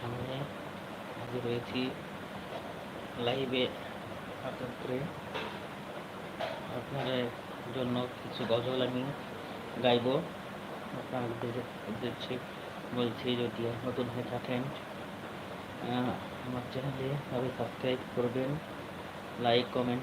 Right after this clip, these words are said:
শেয়ার করে সবাইকে দেবেন, আমি যাতে নতুন নতুন কন্টেন্ট তৈরি করতে পারি, সেই জন্য আপনাদের আশা রাখবে।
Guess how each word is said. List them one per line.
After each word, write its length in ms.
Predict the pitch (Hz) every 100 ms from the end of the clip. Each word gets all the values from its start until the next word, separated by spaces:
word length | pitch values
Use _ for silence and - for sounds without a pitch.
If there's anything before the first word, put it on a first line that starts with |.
| - - - -
শেয়ার 180 | 139 127 -
করে 300 | 117 123 123 - - -
সবাইকে 380 | 117 117 110 123 120 123 - - - - - - - - - - - - 123
দেবেন, 400 | 123 123 131 160 - - - - -
আমি 260 | 123 120 117
যাতে 440 | 120 120 120 117 117 - - - - - - - - - - 127
নতুন 220 | 120 127
নতুন 440 | 131 107 120 123 117 - -
কন্টেন্ট 360 | 131 123 131 131
তৈরি 180 | 127 117
করতে 220 | 120 127 117
পারি, 240 | 117 123 170 - - - - - - - - - - - - - - - - - - - - - - - - - - - - - - - -
সেই 200 | 120 120 113
জন্য 240 | 117 117
আপনাদের 580 | 120 117 117 120 113 113 - - - - - - - - - - 113
আশা 220 | - 113
রাখবে। 380 | 113 110 120